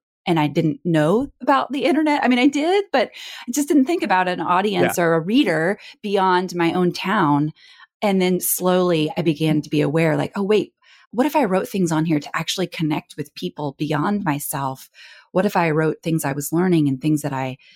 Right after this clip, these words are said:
Speaker 1: you know, thought were important?" You know, it was just one of those, I kind of stumbled into it back in, this was back in, like, two thousand seven. And that's kind of how I, I'd always been a writer, but it was one of those things where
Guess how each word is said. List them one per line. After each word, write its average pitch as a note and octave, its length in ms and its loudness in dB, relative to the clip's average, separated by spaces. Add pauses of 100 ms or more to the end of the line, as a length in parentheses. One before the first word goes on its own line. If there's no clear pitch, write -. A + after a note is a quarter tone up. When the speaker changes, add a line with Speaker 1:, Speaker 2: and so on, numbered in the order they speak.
(160)
Speaker 1:
you E3+ 100 -4
know, D#3 100 4
thought D#3+ 320 -4
were D#3+ 160 -2
important?" D3+ 580 -2
You A3+ 80 2
know, G#3 100 -4
it G#3+ 80 2
was G3+ 120 2
just G#3 160 -10
one G3+ 180 0
of E3 120 -4
those, D#3+ 500 2
I F3+ 40 -2
kind E3+ 220 -2
of D3+ 80 -4
stumbled D#3 420 -2
into F#3+ 280 0
it B2 140 -4
back D3+ 220 -6
in, D3 140 0
this C#3+ 160 -4
was - 80 -14
back C3+ 160 -6
in, C#3+ 80 0
like, D3 140 -4
two E3 100 -8
thousand D3 400 -2
seven. D3 440 -2 (600)
And G#3+ 140 -2
that's D#4 200 0
kind G#4+ 180 0
of G#4+ 60 -2
how A#3+ 500 0
I, G3+ 400 0 (240)
I'd B3+ 180 0
always F4 300 2
been D#4 120 0
a D#4 60 4
writer, D4 320 2
but B3+ 100 0
it A3+ 60 0
was G#3+ 160 2
one A3+ 160 0
of A#3+ 80 -2
those A3 220 0
things G3+ 420 -2
where F#3 460 0